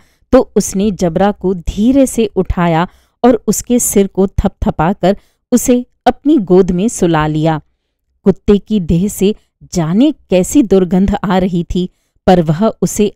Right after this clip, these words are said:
अपनी गोद से चिपटाए हुए ऐसे सुख का अनुभव कर रहा था जो इधर महीनों से उसे न मिला था। जबरा शायद समझ रहा था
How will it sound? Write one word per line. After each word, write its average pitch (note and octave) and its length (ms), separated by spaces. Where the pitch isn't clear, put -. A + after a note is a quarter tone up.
अपनी G#3 280
गोद F3+ 300
से - 200
चिपटाए E3+ 560
हुए F#3 300
ऐसे G#3 340
सुख - 440
का A#3+ 80
अनुभव F#3+ 540
कर F#3 140
रहा F3 280
था E3+ 260
जो G#3+ 320
इधर G3+ 320
महीनों F3 500
से A#3+ 360
उसे - 280
न F#3+ 220
मिला D#3+ 320
था। - 260
जबरा E3+ 440
शायद F3 480
समझ F#3 400
रहा E3+ 320
था F#3 260